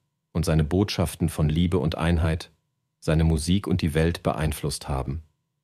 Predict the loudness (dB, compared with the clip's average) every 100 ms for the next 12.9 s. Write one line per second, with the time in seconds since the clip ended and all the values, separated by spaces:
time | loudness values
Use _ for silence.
0 | _ _ _ -4 -2 2 6 6 6 4
1 | 2 0 -6 -2 0 4 4 4 2 0
2 | 0 2 2 0 -2 -2 0 0 -2 -6
3 | _ _ _ _ _ -2 0 0 0 -2
4 | -2 -2 0 2 2 0 -2 -2 0 0
5 | 0 0 0 -2 -2 0 2 0 -6 _
6 | _ _ _ _ 0 2 2 2 2 2
7 | 0 -4 -4 -6 -2 0 0 -2 -4 -4
8 | 0 -2 -2 -14 _ _ _ _ _ -6
9 | -4 0 0 2 2 2 0 0 0 0
10 | 2 0 0 -2 -2 -4 -6 -18 _ _
11 | _ -8 -6 -4 0 2 4 2 2 0
12 | 0 0 0 0 0 0 0 -2 -4